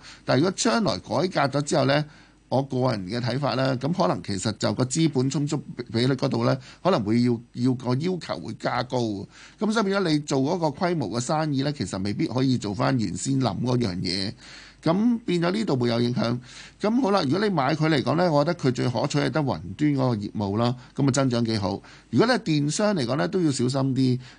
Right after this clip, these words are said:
因為如果你睇返拼多多啊，甚至乎京東嚟講呢，依家嚟講呢，其實都追緊上嚟嘅。咁所以呢部分嚟講呢，個G M V可能增長都會慢咯。咁如果你有幾隻嘅我哋叫做，呃，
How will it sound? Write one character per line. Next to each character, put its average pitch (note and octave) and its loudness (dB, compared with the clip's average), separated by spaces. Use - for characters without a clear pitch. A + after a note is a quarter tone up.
因 G3 2
為 F3+ 6
如 C3+ 4
果 E3 2
你 D#3 0
睇 C3+ 0
返 D#3+ 0
拼 C3+ 0
多 C#3+ 0
多 C#3 0
啊， B2 2
甚 A2 -4
至 G#2+ -4
乎 G2+ -4
京 D3 0
東 D3 0
嚟 G#2+ 0
講 G2 -2
呢， C3 2
依 E3 -2
家 E3 0
嚟 A2+ -4
講 A2 -4
呢， D3 0
其 - -2
實 G2 -2
都 D3+ -4
追 D3 2
緊 G#2+ -2
上 - -4
嚟 F#2+ -6
嘅。 E2+ -6
咁 E3+ 2
所 G3 4
以 - 0
呢 F#3+ 2
部 C3+ 0
分 B2 0
嚟 A2 -2
講 B2 -2
呢， D3+ 0
個 C#3 -2
G C#3+ 0
M D3 0
V D3 0
可 C3+ -2
能 G2 -2
增 C#3 0
長 B2 0
都 B2 -2
會 A#2+ 0
慢 G2 -2
咯。 A2 0
咁 - 0
如 A#3 4
果 G#3+ 4
你 G3+ 2
有 F3 4
幾 C#3+ 2
隻 E3 2
嘅 B2+ 0
我 B2 -2
哋 A#2+ 0
叫 B2 2
做， A2 2
呃， G#2+ 0